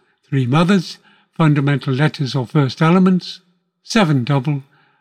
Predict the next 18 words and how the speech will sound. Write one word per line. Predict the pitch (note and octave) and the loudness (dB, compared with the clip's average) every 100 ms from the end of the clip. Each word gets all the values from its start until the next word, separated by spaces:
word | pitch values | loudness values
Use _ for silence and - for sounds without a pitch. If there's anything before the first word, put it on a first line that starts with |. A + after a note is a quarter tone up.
| _ _ _ - | _ _ _ -2
and | D#3 | -2
twelve | - D3 B2+ | 2 2 0
simple | - D3 A#2 C#3+ | 0 0 0 -2
consonants." | - D#3+ C3 - F#2+ - - - - _ _ | 0 0 0 -4 -12 -16 -20 -20 -20 _ _
End | D3+ C3+ - | -4 -4 -2
quote. | D#3 A#2 - - _ _ _ _ _ _ _ _ _ _ _ _ _ | -2 -2 -6 -20 _ _ _ _ _ _ _ _ _ _ _ _ _
Concerning | D#3 C3+ - A#3 G3 B2+ | -2 2 4 6 6 4
this, | G2 G#2+ - - - _ _ _ _ _ - | -2 -12 -12 -14 -16 _ _ _ _ _ 0
William | E3+ F#3 G3 F#3 F#3 | 2 4 4 4 2
Wynne | D#3 E3 D3+ | 4 4 4
Westcott | E3+ - - C3+ D3 | 2 0 -4 -6 -2
writes, | D3 A#2+ D3 - - - _ _ - | 0 0 -4 -8 -12 -14 _ _ -4
and | C#3 | -2
I | B2 | -2
quote, | A2 F3+ D3+ D#3+ - _ _ _ _ _ - | -2 0 0 -2 -10 _ _ _ _ _ 0
From | F3+ G#3 | 4 6
this | G#3 - | 4 4
origin | F3+ D3 A2+ B2 B2+ | 4 2 0 -6 -10